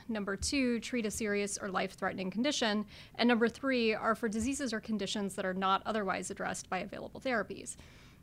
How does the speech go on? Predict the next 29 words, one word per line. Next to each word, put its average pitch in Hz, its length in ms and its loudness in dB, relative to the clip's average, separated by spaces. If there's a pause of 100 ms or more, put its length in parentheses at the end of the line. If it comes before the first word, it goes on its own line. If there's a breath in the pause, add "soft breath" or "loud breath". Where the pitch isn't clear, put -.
(200)
Now, 240 240 10
for 262 140 4
a 254 60 8
drug 302 280 6
to 277 200 0
address 208 400 4
an 214 100 -2
unmet 202 380 0
medical 247 360 4
need, 185 280 -2
it 208 160 -4
means 202 360 -2
that 190 400 0
it 202 100 -2
must 240 280 4
address 190 360 2
an 208 60 0
immediate 247 440 2
need 208 240 -4
for 202 140 -6
a 185 40 -2
defined 208 480 0
population 196 760 -2
or 190 220 -2
a 180 60 2
longer-term 208 600 -2
need 190 200 -4
for - 160 -10
society. - 680 -8